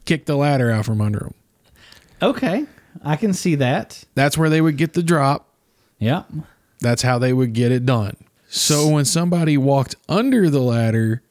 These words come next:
Speaker 1: it was believed that you would face your own death by hanging.
Speaker 2: Wow. That's fascinating, dude.
Speaker 1: And because people were hung in the top rungs of the ladder, it was thought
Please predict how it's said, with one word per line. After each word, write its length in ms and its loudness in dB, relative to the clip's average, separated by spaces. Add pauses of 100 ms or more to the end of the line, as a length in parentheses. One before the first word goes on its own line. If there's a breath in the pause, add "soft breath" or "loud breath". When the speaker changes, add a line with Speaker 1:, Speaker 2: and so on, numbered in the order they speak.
(140)
Speaker 1:
it 120 2
was 200 0
believed 480 2
that 100 0
you 260 0
would 260 0 (120)
face 320 0
your 240 0
own 320 0
death 320 0
by 140 0
hanging. 640 -4 (1080 soft breath)
Speaker 2:
Wow. 840 -6 (480 loud breath)
That's 260 -4
fascinating, 720 -4
dude. 280 -6 (360)
Speaker 1:
And 140 0
because 400 0
people 320 0
were 160 2
hung 200 2
in 80 0
the 100 0
top 380 -2 (100)
rungs 520 2
of 180 0
the 120 0
ladder, 560 0 (120)
it 160 0
was 180 0
thought 400 -2